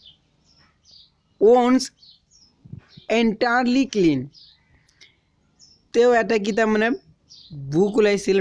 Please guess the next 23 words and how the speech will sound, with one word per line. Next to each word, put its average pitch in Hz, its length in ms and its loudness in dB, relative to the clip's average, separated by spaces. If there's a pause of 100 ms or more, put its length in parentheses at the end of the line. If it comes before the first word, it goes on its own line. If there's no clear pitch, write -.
(160)
ৰেণ্ডাৰ। 190 520 2 (360)
চ' - 140 -8
ৰেণ্ডাৰ 185 340 0
মানে 208 160 0
কি? 226 60 -2 (140)
প্ৰস্তুত 240 400 -2 (180)
কৰা। 160 180 0 (2000)
তাৰপিছত 190 580 0
আমাৰ 175 200 0
ইয়াত 175 220 0
আছে, 180 300 -2 (2500)
ল-, 143 760 0 (1200)
লাৰ্ণ, 175 240 -2 (360)
ইয়াত 180 240 -12
আমাৰ 139 220 0
যে 139 60 -4 (200)
টু 208 140 -4
মেডিচিন। 156 540 -2 (640)
He 202 100 0
was 233 200 2
perfecting 233 680 0 (120)
a 220 160 0 (540)
discovery 208 440 0